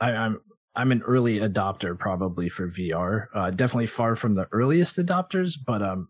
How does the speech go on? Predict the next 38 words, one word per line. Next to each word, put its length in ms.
when 180
I 140
started 500
to 120
hear 580
them 400
talk 380
about 360
ha-, 340
their 120
plans 480
for 200
Qu-, 280
just 220
Quest 340
two, 180
just 240
the 60
Quest 340
two, 160
I 80
was 160
like, 180
"Man, 160
they're, 260
they 80
got 180
big, 180
big 220
things 280
in 60
the 80
works. 240
This 180
is 120
gonna 240
be 240
something." 480